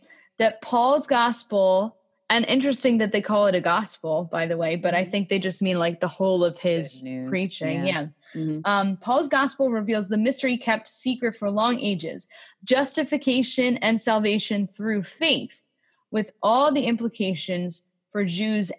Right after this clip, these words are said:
Speaker 1: and Gentiles that Paul
Speaker 2: Mm-hmm.
Speaker 1: has developed in the letter. So the, the Ro-, the letter to the Romans is very much about justification for both Jews
Speaker 2: Mm-hmm.
Speaker 1: and Gentiles,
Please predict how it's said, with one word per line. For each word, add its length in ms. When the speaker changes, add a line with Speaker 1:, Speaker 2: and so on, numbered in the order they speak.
Speaker 1:
and 280
Gentiles 800
that 140
Paul 260
Speaker 2:
Mm-hmm. 80
Speaker 1:
has 220
developed 580
in 180
the 80
letter. 440
So 220
the, 260
the 180
Ro-, 380
the 220
letter 360
to 120
the 100
Romans 340
is 120
very 240
much 260
about 400
justification 840
for 180
both 480
Jews 400
Speaker 2:
Mm-hmm. 420
Speaker 1:
and 160
Gentiles, 640